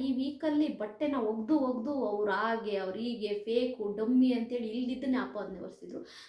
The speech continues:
ಸ್ಪಂದನ, ಆ, ಸೋಮಣ್ಣನ ಹತ್ರ ಚೆನ್ನಾಗಿದ್ರು. ಇವತ್ತಿನ ಪ್ರೋಮೋದಲ್ಲಿ ನೋಡಿದ್ರೆ ಸ್ಪಂದನ ಸೋಮಣ್ಣನ ಹತ್ರನೂ ಜಗಳ ಆಡ್ತಿದ್ದಾರೆ ಧ್ರುವಂತ್ ಅವರು. ನನಗೆ ಒಂದು ಅರ್ಥ ಆಗ್ದಿರೋ <laughs> ವಿಷಯ ಏನ್ ಗೊತ್ತಾ ಧ್ರುವಂತಲ್ಲಿ?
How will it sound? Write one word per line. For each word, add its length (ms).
ಸ್ಪಂದನ, 400
ಆ, 500
ಸೋಮಣ್ಣನ 440
ಹತ್ರ 120
ಚೆನ್ನಾಗಿದ್ರು. 460
ಇವತ್ತಿನ 500
ಪ್ರೋಮೋದಲ್ಲಿ 400
ನೋಡಿದ್ರೆ 300
ಸ್ಪಂದನ 500
ಸೋಮಣ್ಣನ 340
ಹತ್ರನೂ 260
ಜಗಳ 240
ಆಡ್ತಿದ್ದಾರೆ 500
ಧ್ರುವಂತ್ 400
ಅವರು. 220
ನನಗೆ 220
ಒಂದು 460
ಅರ್ಥ 320
ಆಗ್ದಿರೋ 480
<laughs> 40
ವಿಷಯ 400
ಏನ್ 240
ಗೊತ್ತಾ 240
ಧ್ರುವಂತಲ್ಲಿ? 880